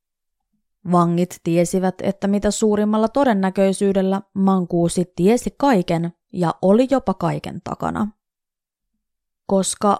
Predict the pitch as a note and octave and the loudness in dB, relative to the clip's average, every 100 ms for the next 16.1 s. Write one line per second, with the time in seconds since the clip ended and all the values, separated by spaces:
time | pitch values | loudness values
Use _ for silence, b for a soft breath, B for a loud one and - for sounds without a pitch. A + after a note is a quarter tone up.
0 | F#3+ A#3 D4+ E4 D4 B3 B3 F3+ - E3+ | 0 0 0 -2 -2 0 -2 -2 -4 -2
1 | D#3+ - - G3+ C#4 D4+ C4+ - B3 F#3+ | -2 -4 -2 0 2 -2 -4 -2 0 2
2 | F3 D#3+ - F3 E3+ D#3+ D#3+ F3 E3 D#3+ | 0 -4 -2 -2 -2 -2 -2 -2 0 -4
3 | - E3 E3 - - B3 - D4 G3+ F#3 | -4 -4 -4 -4 -4 -4 -4 -4 -2 -2
4 | F3 F3 D#3+ D3+ D3+ D#3 - C4 E3+ D#3+ | 0 0 -2 -4 -6 -4 -2 0 0 0
5 | D#3 - F3 D#3+ D#3 D#3 F3+ B3 C4+ F#3+ | 0 2 2 2 -4 -2 0 2 0 -2
6 | E3+ E3 - - F3 - _ _ _ _ | -2 -4 -6 -6 -6 -8 _ _ _ _
7 | _ _ _ F3 F#3 B3 D#4 D#4 - D4+ | _ _ _ 0 2 2 0 -6 -2 -2
8 | C#4 G#3 G3 - F3+ - D#3+ D#3 G#3 A#3+ | 0 -2 -2 -2 -4 -2 -2 0 0 -2
9 | - F#3+ F3 _ F#3 - A#3 B3 - E3 | 0 -2 -2 _ -6 -2 -2 -2 0 -2
10 | D#3+ - E3+ - - - - G#3 - _ | -2 -6 -8 -4 -4 -4 -6 -6 -10 _
11 | _ _ _ _ _ _ _ _ _ _ | _ _ _ _ _ _ _ _ _ _
12 | _ - F#3+ B3 - F4 E4 C4+ A3+ F#3 | _ -2 2 2 2 2 2 2 2 2
13 | F#3+ F3 F3 - - _ F#3 F3+ F3+ F#3 | 2 2 2 -2 -14 _ 4 4 4 4
14 | C4+ C#4+ A#3+ G#3+ F#3+ G3 F#3+ F3 E3 E3 | 4 2 0 0 0 0 0 0 -2 -2
15 | E3+ E3+ E3 G3 C4 C4+ B3 F#3 F#3 E3 | -2 -2 2 0 0 -2 -2 0 2 2
16 | D#3+ | 0